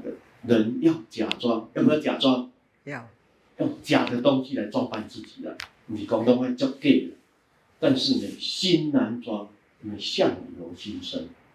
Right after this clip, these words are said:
Speaker 1: 而佛要金装，哇！我们看到那个佛像，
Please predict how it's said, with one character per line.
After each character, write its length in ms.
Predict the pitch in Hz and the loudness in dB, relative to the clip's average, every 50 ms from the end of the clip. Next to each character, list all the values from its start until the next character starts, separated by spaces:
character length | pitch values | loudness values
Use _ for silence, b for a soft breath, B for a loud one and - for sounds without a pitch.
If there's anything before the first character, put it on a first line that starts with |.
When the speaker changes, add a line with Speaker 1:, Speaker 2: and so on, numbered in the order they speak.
| _ _ _ _ _ - _ _ _ _ _ _ _ _ _ _ _ B B B B B B B | _ _ _ _ _ -20 _ _ _ _ _ _ _ _ _ _ _ B B B B B B B
Speaker 1:
而 120 | 147 156 | 2 2
佛 380 | 156 - 135 139 139 151 165 - | 2 4 4 4 6 6 6 6
要 240 | - 160 156 156 - | 4 0 0 -4 -6
金 280 | - - 165 160 156 147 | -6 -2 0 0 0 0
装， 280 | 151 156 139 - - - _ _ _ _ _ _ _ _ _ - | -2 -4 -4 -4 -6 -10 _ _ _ _ _ _ _ _ _ -8
哇！ 360 | - - - - - 131 131 | -2 0 0 2 0 0 -4
我 40 | 127 | -6
们 160 | 120 123 131 | -8 -8 -8
看 180 | 123 - 147 143 | -4 -4 -4 -2
到 160 | 139 131 131 | -2 0 0
那 80 | 135 - | 0 2
个 120 | 123 120 | 0 -2
佛 220 | 123 123 113 117 | 0 0 0 0
像， 220 | 123 147 139 131 | 0 0 -2 -4